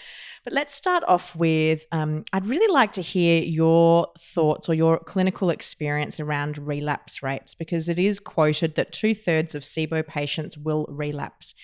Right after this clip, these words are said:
And I'll share with you what, what I believe is one of the causes of that. And I, and because of what I see and hear from sibo patients that contact me from all around the world, and that is there seems to be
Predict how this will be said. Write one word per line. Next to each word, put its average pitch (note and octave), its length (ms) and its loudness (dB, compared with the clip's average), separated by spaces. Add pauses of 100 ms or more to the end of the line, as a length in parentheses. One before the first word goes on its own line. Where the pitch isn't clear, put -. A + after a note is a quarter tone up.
(320)
And G#3+ 80 4
I'll A3+ 60 8
share D4+ 300 4
with G4 160 2
you C4 140 2
what, F#3+ 320 0
what F3+ 200 4
I F3 200 8
believe D3 480 -4
is D3+ 240 -4
one D#3+ 140 2
of D#3 200 -2
the D3+ 80 -6
causes F3+ 560 2
of C#3+ 200 -4
that. - 340 -8 (380)
And G#3 120 0
I, A3 320 4 (220)
and G3 220 2
because A3+ 300 0
of G#3 120 0
what F3+ 140 2
I D#3+ 120 4
see A3 440 0
and F3 140 -4
hear D#3+ 260 0
from D#3+ 240 -4
sibo D#3 400 -2
patients D#3 480 -2
that - 140 -12
contact D3+ 440 -6
me D3+ 120 -2
from - 180 -8
all D3+ 220 0
around D3+ 220 -2
the D3+ 60 -4
world, D#3 380 2 (400)
and F3+ 160 -2
that C4 240 0
is E3 320 2
there E3 220 0
seems G3 500 0
to A#3+ 100 0
be D3 460 -2